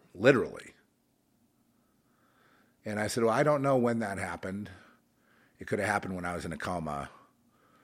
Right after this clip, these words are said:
you know, when they tried to take me out when I was a teenager. You know, that, that was really fucking insane." And, uh, my heart has been broken ever since, you know, just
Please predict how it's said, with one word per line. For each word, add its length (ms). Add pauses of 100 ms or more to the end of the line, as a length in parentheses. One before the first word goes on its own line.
(360)
you 120
know, 180
when 140
they 100
tried 220
to 60
take 260
me 80
out 180
when 100
I 120
was 200 (120)
a 80
teenager. 640 (100)
You 120
know, 160
that, 260
that 180
was 140
really 320 (460)
fucking 720
insane." 480 (1120)
And, 340
uh, 300
my 160
heart 260
has 100
been 200
broken 320
ever 180
since, 480
you 100
know, 240
just 220